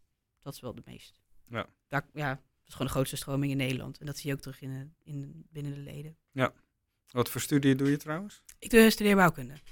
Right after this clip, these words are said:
Speaker 2: Oké, ja. En, eh, doe je dat dit jaar ook nog?
Speaker 1: Eh, nee, eh, bij ons is, eh, bestuur doen is fulltime.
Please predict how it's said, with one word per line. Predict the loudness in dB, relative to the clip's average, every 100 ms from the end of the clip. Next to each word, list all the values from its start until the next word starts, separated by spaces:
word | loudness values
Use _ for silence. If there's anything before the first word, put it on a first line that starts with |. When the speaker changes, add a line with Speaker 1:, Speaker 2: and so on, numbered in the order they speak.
| -12
Speaker 2:
Oké, | -12 -16
ja. | -20 -20 -20 _ _ _ _ _ _ _ _ -20
En, | -16 -10 -8
eh, | -6 -2
doe | 6
je | 8
dat | 10 6
dit | 4
jaar | 6 8
ook | 8 4
nog? | -12 -12 _ _ -20 -20 _
Speaker 1:
Eh, | 6 10
nee, | 12 10 6
eh, | 2 2
bij | 4 6
ons | 8 8 6
is, | 0 -2 -6
eh, | -2 2 2 2 -2
bestuur | -6 -2 0
doen | 0
is | -2
fulltime. | 0 0 2 2 2